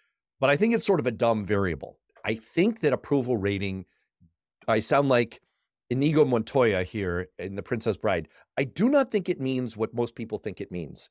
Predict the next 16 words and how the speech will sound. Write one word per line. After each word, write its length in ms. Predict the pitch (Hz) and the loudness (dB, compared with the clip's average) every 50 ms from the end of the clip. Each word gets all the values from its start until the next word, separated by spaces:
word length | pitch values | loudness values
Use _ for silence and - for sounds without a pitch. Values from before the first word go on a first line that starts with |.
| _ _ | _ _
any 200 | - 110 104 101 | -6 -4 -2 0
longer. 400 | 95 92 85 85 82 107 123 - _ _ _ _ _ _ _ _ _ _ _ _ _ 123 139 | 0 0 0 0 0 0 -2 -2 _ _ _ _ _ _ _ _ _ _ _ _ _ -14 -4
Joe 220 | - 185 233 302 - | 2 2 2 4 4
Biden, 340 | 156 135 120 113 110 113 | 4 4 4 4 2 0
if 160 | 113 110 - 131 | -2 -4 -4 -2
you 60 | 139 | -2
look 180 | 123 180 180 | 0 0 2
at 60 | 208 151 | 2 2
his 140 | 147 113 | 0 0
approval 400 | 117 - - 110 101 92 90 87 | -2 -6 -8 -8 -10 -8 -8 -10
rating, 260 | 82 - - - - - _ _ | -10 -10 -12 -14 -18 -20 _ _
had 320 | - - 127 120 110 - - | -6 -2 -2 -2 -2 -2 -4
a 160 | 127 131 139 | -6 -6 -6
super 680 | 123 - - - - 151 151 147 - 117 110 101 87 - _ | -6 -6 -8 -4 -2 0 0 0 2 0 0 0 0 -4 _
short 380 | - - - 127 113 101 82 - _ _ _ | -12 -4 0 2 2 2 0 -4 _ _ _
honeymoon, 560 | - - - 143 135 123 113 101 80 76 78 | -14 -8 -6 -6 -4 -4 -4 -4 -6 -8 -12